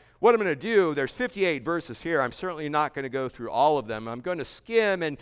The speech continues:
at the very beginning look at the first eight verses and pick up some verses in the middle and then wrap up with some verses at the end. And beloved, what we'll see here as we go through this wonderful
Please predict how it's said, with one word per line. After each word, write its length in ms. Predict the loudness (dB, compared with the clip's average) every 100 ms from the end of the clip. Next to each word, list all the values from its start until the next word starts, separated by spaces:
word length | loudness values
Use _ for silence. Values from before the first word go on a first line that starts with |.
| -14 -2
at 140 | -2 0
the 40 |
very 300 | 0 2 2
beginning 640 | -2 0 2 2 0 -2 -8 -4
look 240 | -2 2
at 120 | 0 0
the 60 |
first 340 | -2 -2 -2 -2
eight 280 | 0 0 0
verses 480 | -2 -2 -4 -6 -6
and 140 | -6
pick 180 | -6 -2
up 140 | -4
some 160 | -4 -4
verses 400 | -2 -2 -4 -10
in 140 | -10
the 40 | -4
middle 520 | -2 0 0 0 -6 -12
and 100 | -6
then 80 | -2
wrap 320 | 6 6 8
up 200 | 6 2
with 120 | 0 -4
some 220 | -6 -4
verses 480 | -2 -4 -6 -8 -4
at 160 | -6
the 200 | -6 -8
end. 320 | -6 -4 -6
And 100 | -8
beloved, 300 | 0 2 2
what 180 | 0 -2
we'll 80 | -4
see 360 | -8 -8 -8 -6
here 420 | -2 0 0 -2 -10 -8 -6
as 120 | -4
we 120 | -2
go 240 | 2 2
through 160 | 0 -4
this 200 | -6 -6
wonderful 760 | -6 -4 -4 -4 -2 -2 -4